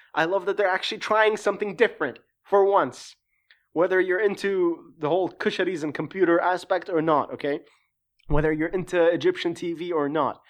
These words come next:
which mostly I'm not, not the modern ones. I'm more of a fan of the older,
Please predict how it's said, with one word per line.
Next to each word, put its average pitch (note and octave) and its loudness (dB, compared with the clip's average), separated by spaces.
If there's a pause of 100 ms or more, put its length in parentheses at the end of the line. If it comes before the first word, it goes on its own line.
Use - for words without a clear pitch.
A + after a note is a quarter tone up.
(240)
which F3+ 0 (100)
mostly A#3 0
I'm D#3 0
not, C3 -2
not D#3 -4
the D#3 0
modern C#3+ 2
ones. B2+ -4
I'm B2+ -4
more D3 0
of C3+ -2
a C3 -2
fan C#3+ -4
of B2+ -6
the C3+ -10
older, C#3 -4